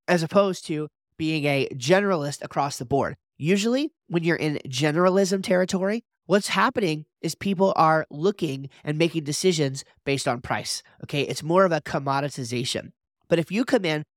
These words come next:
with a unique offer a unique business model, and you're already niched down into their particular area, your chances of winning deals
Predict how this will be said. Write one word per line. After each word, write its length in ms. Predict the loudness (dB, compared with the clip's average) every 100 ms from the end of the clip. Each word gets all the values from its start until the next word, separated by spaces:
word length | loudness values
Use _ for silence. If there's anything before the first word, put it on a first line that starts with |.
| _
with 160 | -2 -2
a 40 | -4
unique 380 | -4 -2 -2 2
offer 420 | 2 2 -4 -12 -14 _ _ _ _ -4
a 20 |
unique 380 | 0 0 0 2
business 380 | 0 0 -6
model, 360 | -6 -6 -6 -10 _ _ _
and 400 | 2 2 -2 -12 _ -10
you're 180 | -4 -2
already 420 | 0 0 -2 -4
niched 420 | -2 -2 -2 -8 0
down 380 | 2 4 2 -2 -4
into 240 | -4 0
their 140 | 0
particular 580 | 0 -4 -4 0 2 2 2
area, 420 | 4 6 6 4 0 _
your 240 | -2 2 2
chances 480 | 2 -2 -2 -6 -6
of 200 | -6 -2
winning 320 | -2 -2 -4
deals 420 | -2 2 2 0